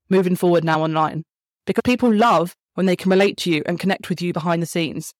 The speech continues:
and behind the brand. If you can draw in your uniqueness, your authenticity,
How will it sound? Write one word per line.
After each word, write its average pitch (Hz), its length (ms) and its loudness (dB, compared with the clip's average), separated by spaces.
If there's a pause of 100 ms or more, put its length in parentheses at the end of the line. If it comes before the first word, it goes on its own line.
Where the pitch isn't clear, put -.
(200)
and 196 120 0
behind 196 420 0
the 180 80 -4
brand. 165 440 -2 (280)
If - 120 -4
you 269 100 4
can 294 140 2
draw 226 380 2
in 202 180 2
your 175 100 0
uniqueness, 175 720 -2 (360)
your 202 180 4
authenticity, 185 840 -2